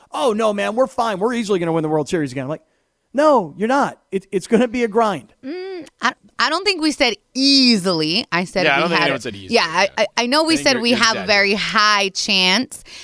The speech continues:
Speaker 2: And I think this is when you were more on the Padre wagon, you know, 'cause
Speaker 3: You
Speaker 2: it
Speaker 3: were
Speaker 2: was
Speaker 3: on the Padre
Speaker 2: yeah,
Speaker 3: wagon
Speaker 2: so
Speaker 3: at that time,
Speaker 2: I think
Speaker 3: yeah.
Speaker 2: now that you're like, "Okay, that ship has definitely
Speaker 1: Long,
Speaker 2: sailed, long
Speaker 1: long sailed,
Speaker 2: sailed."
Speaker 1: long, it sunk,
Speaker 2: You
Speaker 1: as a
Speaker 2: know,
Speaker 1: matter of
Speaker 2: now,
Speaker 1: fact.
Speaker 2: now you're, yeah,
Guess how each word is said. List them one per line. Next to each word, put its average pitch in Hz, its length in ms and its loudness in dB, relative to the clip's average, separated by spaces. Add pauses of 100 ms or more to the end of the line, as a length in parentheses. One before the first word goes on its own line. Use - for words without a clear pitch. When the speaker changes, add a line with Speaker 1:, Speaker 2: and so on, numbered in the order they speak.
(140)
Speaker 2:
And 247 100 -2
I 285 80 2
think 330 240 -4
this 339 200 0
is 302 100 -4
when 294 180 0
you 277 120 0
were 269 100 2
more 240 220 2
on 233 160 2
the 214 80 -2
Padre 196 580 2 (280)
wagon, 180 640 0
you 208 180 -2
know, 190 120 0
'cause 202 120 -10
Speaker 3:
You 220 80 0
Speaker 2:
it - 60 0
Speaker 3:
were 262 180 6
Speaker 2:
was 233 60 8
Speaker 3:
on 226 180 4
the 175 80 2
Padre 170 240 4
Speaker 2:
yeah, 185 260 2
Speaker 3:
wagon 113 180 0
Speaker 2:
so 226 200 6
Speaker 3:
at 214 60 -2
that - 60 -12 (120)
time, 240 120 0
Speaker 2:
I 254 40 -4
think 277 200 -2
Speaker 3:
yeah. 254 60 -2
Speaker 2:
now 302 400 4
that 226 140 0
you're 208 120 2
like, 185 240 0
"Okay, 208 260 -2
that 226 260 2 (260)
ship - 320 0
has 147 220 -2
definitely 208 460 0
Speaker 1:
Long, 180 100 4
Speaker 2:
sailed, 156 220 0
long 180 220 4
Speaker 1:
long 190 180 4
sailed, 170 160 0
Speaker 2:
sailed." 165 280 2
Speaker 1:
long, 185 140 0
it 160 140 -6
sunk, 233 320 2
Speaker 2:
You 240 80 0
Speaker 1:
as 240 40 0
a 240 40 2
Speaker 2:
know, 240 60 2
Speaker 1:
matter 226 160 0
of 240 60 2
Speaker 2:
now, 254 200 4
Speaker 1:
fact. - 100 -10
Speaker 2:
now 220 260 0
you're, 226 200 -2 (100)
yeah, 185 380 0